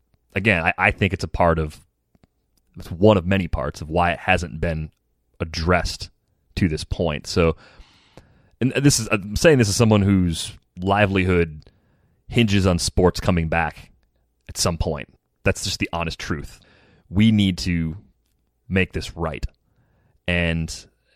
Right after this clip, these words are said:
I understand your skepticism too. I mean, we've, we've seen glacial progress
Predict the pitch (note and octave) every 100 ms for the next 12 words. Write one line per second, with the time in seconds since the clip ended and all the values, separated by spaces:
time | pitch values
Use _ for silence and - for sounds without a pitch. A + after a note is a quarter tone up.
0 | _ _ - D3+ B2+ - G#2+ F2+ - F2+
1 | - - D2+ D2+ G2+ A2 - - E2+ D#2+
2 | D2 - - - G1+ G1+ B1 E2 E2 C#2+
3 | - _ _ _ _ _ _ _ _ _
4 | _ F2 - A2+ G2 F2 E2 - _ _
5 | _ _ _ _ _ _ _ _ _ F2+
6 | F2+ F#2 G2 A2+ F#2+ D#2 - D#2+ D#2 C2+
7 | A#1 - -